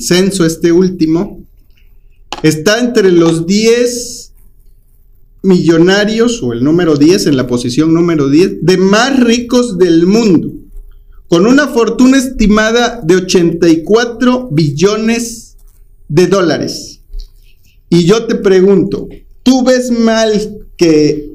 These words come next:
en nuestro país, donde hay muchas carencias, haya millonarios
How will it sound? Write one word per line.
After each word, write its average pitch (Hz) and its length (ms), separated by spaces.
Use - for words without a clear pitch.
en 147 140
nuestro 202 400
país, 185 380
donde 151 260
hay 170 140
muchas 185 460
carencias, 165 1000
haya 196 440
millonarios 170 1400